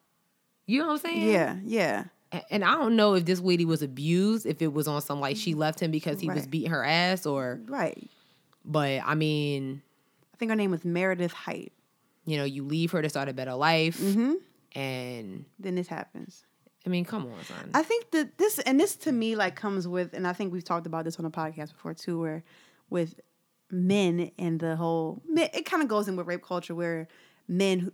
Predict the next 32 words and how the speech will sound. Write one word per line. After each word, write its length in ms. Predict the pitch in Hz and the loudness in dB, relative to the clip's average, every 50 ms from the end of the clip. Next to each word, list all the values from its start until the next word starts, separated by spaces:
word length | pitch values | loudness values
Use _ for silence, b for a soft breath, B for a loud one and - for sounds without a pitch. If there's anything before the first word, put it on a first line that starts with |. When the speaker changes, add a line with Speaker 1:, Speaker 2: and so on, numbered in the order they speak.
| _ _ | _ _
Speaker 2:
think 220 | - 185 180 180 180 | -4 -4 -4 -4 -4
that 180 | 160 139 127 | -4 -6 -4
women 240 | 170 180 180 175 170 | -4 -4 -2 -2 -2
are 100 | 165 160 | -2 -4
their 120 | 156 156 | -6 -8
property 540 | 156 - - 175 165 - 175 165 165 165 - | -6 -2 -2 -2 -2 -2 -4 -8 -8 -8 -8
and 100 | - 160 160 | -6 -6 -6
that 120 | 156 156 | -6 -8
they 140 | - 156 - _ - | -8 -10 -8 _ 0
own 240 | 220 247 254 240 180 | 0 2 2 2 0
us. 440 | 156 - - 202 190 - - - _ _ | -2 -4 -6 -8 -10 -12 -12 -14 _ _
Speaker 1:
Yeah. 240 | 165 160 160 160 165 - _ - | -8 -6 -6 -6 -8 -10 _ -4
Speaker 2:
And 140 | 190 185 | -4 -2
so 500 | 180 - 196 180 175 175 175 170 170 170 - - _ _ _ _ - - | 0 0 2 2 2 2 0 0 -2 -4 -6 -10 _ _ _ _ -8 -4
to 120 | - 208 | -2 -2
me, 220 | 202 214 247 233 202 185 | 0 0 2 2 2 0
it 40 | 175 | 0
just, 180 | 170 190 170 - | -2 -4 -6 -6
like, 140 | 190 - - | -8 -8 -8
the, 100 | 180 165 - - | -10 -10 -10 -8
the, 200 | 175 185 175 175 | -6 -4 -4 -4
the 120 | 156 185 175 | -4 -4 -2
way 200 | 170 190 208 214 | 0 2 2 2
it 120 | 190 156 - | 2 0 -2
sounds 400 | - - 202 190 190 190 185 180 | -4 -2 0 2 2 2 0 -2
is 100 | 170 165 | -4 -8
just 160 | 170 156 - | -10 -10 -10
like, 220 | 170 160 160 151 - _ _ b b b b _ _ _ _ _ _ _ _ _ _ _ - | -10 -10 -12 -12 -16 _ _ b b b b _ _ _ _ _ _ _ _ _ _ _ 2
"I 160 | 190 240 277 285 | 2 2 2 2
can't 260 | - 254 196 175 180 | 0 0 -2 -2 -2
have 280 | 180 190 196 113 98 90 | -4 -6 -6 -6 -8 -10
you. 260 | 98 - - - 220 | -10 -10 -10 -10 -12